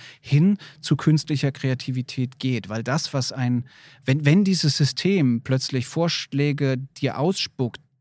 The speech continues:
die vorher noch nie von jemand anderes gemacht wurden, dann hat es ein Element von Kreativität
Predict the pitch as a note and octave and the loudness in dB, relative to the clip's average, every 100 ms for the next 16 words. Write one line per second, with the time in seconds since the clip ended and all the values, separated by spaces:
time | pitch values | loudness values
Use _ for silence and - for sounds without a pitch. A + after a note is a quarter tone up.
0 | - C3+ - D#3+ C#3+ C3 C3 B2 A#2+ A#2+ | -10 -8 -6 -2 2 2 2 2 2 2
1 | C#3 C#3 C3 B2+ B2 C3 C3+ B2 - B2 | 0 2 2 2 2 0 0 0 -2 -2
2 | F#3 - - A2+ A2+ C3 G#3+ - - - | -2 -4 -6 -6 -2 -2 -4 -10 -16 -2
3 | C3 A#2 G#3+ G3+ D#3 G#2+ B2+ B2+ D#3 - | 0 2 0 0 -2 0 0 0 -6 0
4 | C#3 B2+ A#2 B2 B2 A#2 - - - A#2 | 4 6 6 6 4 2 -2 -4 0 2
5 | A2+ G2+ _ _ _ - B2+ A#2+ - B2+ | 2 -2 _ _ _ -4 -2 -2 -2 -2
6 | A#2+ B2+ B2 E3 | -2 -2 -2 -2